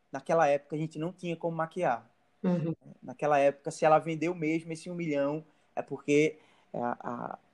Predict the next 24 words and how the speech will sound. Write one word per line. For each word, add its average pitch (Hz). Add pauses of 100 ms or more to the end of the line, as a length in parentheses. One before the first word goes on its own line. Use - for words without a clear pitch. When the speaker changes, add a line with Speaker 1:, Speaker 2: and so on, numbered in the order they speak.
(220)
Speaker 1:
ela 143
era 143
porreta. 131 (100)
Era 185
não, 156
é. 113 (280)
Porreta 127
demais. 127 (560)
E 185
o -
que -
é 214
que, 226
o 220
que 233
é 226
que 226
vocês 180
Speaker 2:
Uhum. 160
Speaker 1:
trazem 160
pra 156
gente, 135 (140)
pra 147
mim 139